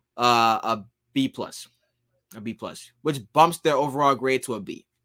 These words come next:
Not that bad, I guess you could say. Packers, once again, another chance to take a receiver.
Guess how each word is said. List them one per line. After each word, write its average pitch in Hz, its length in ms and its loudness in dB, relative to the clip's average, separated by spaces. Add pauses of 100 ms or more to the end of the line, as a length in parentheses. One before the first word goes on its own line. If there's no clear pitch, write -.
(1120)
Not 147 160 -4
that 110 160 -2
bad, 85 160 -14 (100)
I 85 40 -20
guess 82 160 -20
you 92 60 -20
could 87 80 -20
say. - 180 -20 (760)
Packers, 233 560 4
once 220 300 0
again, 240 420 4
another 247 380 -2
chance 247 340 -4
to 226 80 -12
take 226 360 -8 (300)
a 214 80 -4
receiver. 220 600 -4